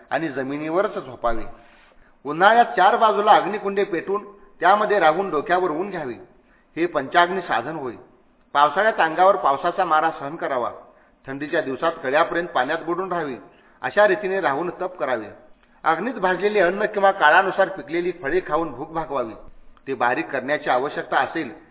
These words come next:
तर उखळामध्ये घालून किंवा दगडाने ठेचून कुटावी किंवा दाताने चावून खावी. देश, काळ आणि आपल्या शरीराची कुवत पाहून पोट भरण्यासाठी लागणारी सर्व सामग्री स्वतःच जमवावी. दुसऱ्याने दिलेल्या वस्तू वापरू नयेत.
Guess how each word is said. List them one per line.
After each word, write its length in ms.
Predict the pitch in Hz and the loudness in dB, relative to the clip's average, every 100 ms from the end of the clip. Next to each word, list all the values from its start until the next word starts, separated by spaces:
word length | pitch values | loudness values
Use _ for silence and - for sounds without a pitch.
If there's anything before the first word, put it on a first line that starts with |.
| _ _ - | _ _ -4
तर 80 | 180 | -2
उखळामध्ये 600 | 151 156 180 208 202 214 | -2 4 4 6 2 0
घालून 340 | 165 151 190 | 0 0 -2
किंवा 220 | 190 196 | 2 2
दगडाने 420 | 151 139 156 185 | 2 0 0 -2
ठेचून 360 | 185 135 123 185 | -4 -8 -8 -8
कुटावी 380 | 185 156 135 113 | -6 -2 -2 -4
किंवा 500 | - - _ 147 160 | -10 -20 _ -4 0
दाताने 400 | 131 123 151 165 | 2 2 0 -2
चावून 320 | 147 127 143 - | -4 -4 -4 -10
खावी. 180 | 110 107 - _ _ _ _ _ 110 | -12 -14 -20 _ _ _ _ _ -10
देश, 360 | 127 160 160 139 | -4 -4 -4 0
काळ 180 | 131 | 4
आणि 200 | 151 156 | 4 4
आपल्या 260 | 151 139 160 - | 2 0 -6 -6
शरीराची 380 | 143 165 160 175 | -4 -4 -4 -10
कुवत 260 | 131 160 | -4 -4
पाहून 380 | 170 175 156 180 - - - _ | -2 -2 -2 -4 -6 -10 -18 _
पोट 160 | 175 208 | 0 0
भरण्यासाठी 640 | 170 147 175 175 185 190 | 0 -2 -2 -2 -4 0
लागणारी 440 | 156 135 160 170 175 | 0 2 0 0 0
सर्व 260 | 151 196 | -2 -4
सामग्री 500 | 202 180 175 165 147 147 - _ _ | -2 -2 -2 -4 -8 -12 -20 _ _
स्वतःच 460 | 151 143 151 190 196 | -8 -2 0 0 0
जमवावी. 480 | 156 131 147 135 107 - - _ 117 | -6 0 0 0 -6 -16 -20 _ -18
दुसऱ्याने 440 | 120 160 190 190 | -12 -2 0 0
दिलेल्या 360 | 131 143 165 156 | -4 -4 -2 -2
वस्तू 280 | 127 - | -4 -4
वापरू 340 | 160 113 135 143 | -2 -2 -2 -10
नयेत. 200 | 127 | -10